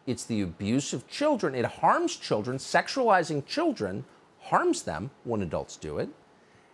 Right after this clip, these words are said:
And we know it's happening because it's on camera, and students have complained about it. But the adults, the school board, and the media are protecting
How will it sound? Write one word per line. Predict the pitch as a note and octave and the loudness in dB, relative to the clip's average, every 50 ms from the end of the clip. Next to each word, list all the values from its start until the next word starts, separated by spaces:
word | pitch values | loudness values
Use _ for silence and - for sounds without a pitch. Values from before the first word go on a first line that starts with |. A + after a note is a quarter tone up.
| _ _ _ - | _ _ _ 4
And | F#3 G3 G3 F#3 | 4 6 6 6
we | G3+ G3+ | 6 6
know | G#3+ B3 E4+ G#4 | 8 6 6 6
it's | G#4+ - - | 4 2 2
happening | C4 C#3+ A2+ G#2 - - A#2 G#2+ A2 C3 F#3 G3 - - - _ _ _ - | 2 4 2 2 0 -2 -4 -4 -2 -2 -4 -4 -6 -12 -20 _ _ _ -2
because | - F3+ A#3 B3 B3 C4+ | 0 2 2 4 2 2
it's | A#3+ - | 2 2
on | B3+ B3 A3+ | 2 2 0
camera, | - - C4+ D4 C#4+ G#3+ A#2+ - - - _ _ _ _ _ _ _ _ _ _ - | -2 -2 -2 0 0 0 -2 -4 -8 -14 _ _ _ _ _ _ _ _ _ _ -6
and | C3+ - | -4 -4
students | - G#3 G#3 G3+ - | -2 0 0 2 0
have | F#3+ F#3 | 0 -2
complained | - E3 C#3+ - - A3 A3 F#3+ | -2 -6 -6 -2 0 0 0 0
about | D#3+ - G2+ D#2 D2 - | -2 -2 -2 -4 -4 -4
it. | - - _ - _ _ - - - - - - | -10 -18 _ -20 _ _ -20 -20 -20 -20 -12 2
But | - D#3+ D#3 | 2 2 4
the | - C#3+ A#2+ | 4 2 2
adults, | G2+ E2 D#2+ - C#4 E4+ C#4+ A3 - - | 2 2 4 6 8 8 8 6 2 -4
the | - C3+ - | -8 -8 -8
school | - - A3+ C4+ C#4 | -4 0 2 2 2
board, | G3 E3+ D3 C3+ D3 E3 E3 - - _ _ - | 4 6 6 6 4 2 -2 -12 -20 _ _ -6
and | A#2 G#2+ G2+ | -4 -2 -2
the | G2+ | -2
media | C#3+ A#3 D#4 C4+ A#3 F#3 F3 E3+ F3 - - - - _ - | 0 0 2 4 4 4 4 4 2 -2 -14 -20 -20 _ -2
are | - D#3+ | -2 0
protecting | - A3+ G#3+ - - A#3+ A#3 - - C3 D#2+ - | 0 0 -6 -4 -4 -6 -4 -4 -6 -6 -6 -6